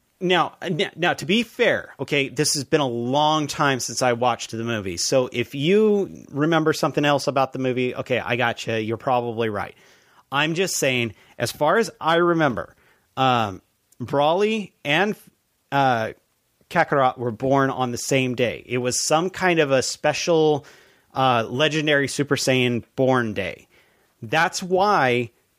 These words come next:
Kakarot has the ability to have legendary, or to, to become a Super Saiyan, is because he was born on that day.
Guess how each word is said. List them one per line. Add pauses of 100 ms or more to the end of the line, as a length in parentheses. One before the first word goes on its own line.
(420)
Kakarot
has
the
ability
to
have (200)
legendary,
or (120)
to, (260)
to
become
a
Super
Saiyan,
is
because
he
was
born
on
that
day.